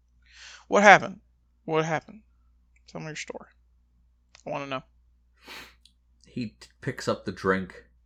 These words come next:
Speaker 2: and slops it back. All in, like, just chugs it down. He goes,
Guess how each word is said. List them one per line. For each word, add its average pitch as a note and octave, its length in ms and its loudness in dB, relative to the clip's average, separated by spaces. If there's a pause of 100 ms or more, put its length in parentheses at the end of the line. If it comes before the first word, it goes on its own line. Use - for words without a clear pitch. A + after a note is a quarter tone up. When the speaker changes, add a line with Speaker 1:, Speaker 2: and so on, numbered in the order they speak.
(680)
Speaker 2:
and F#2 200 -12
slops - 540 -8
it - 140 -10
back. F2 320 -4 (1900)
All F#2+ 280 4
in, E2 160 -8
like, F2+ 360 -6
just - 280 -6
chugs E2+ 320 -2
it - 140 -10
down. E2 320 -4 (1500)
He D#2+ 60 -20
goes, E2+ 380 -8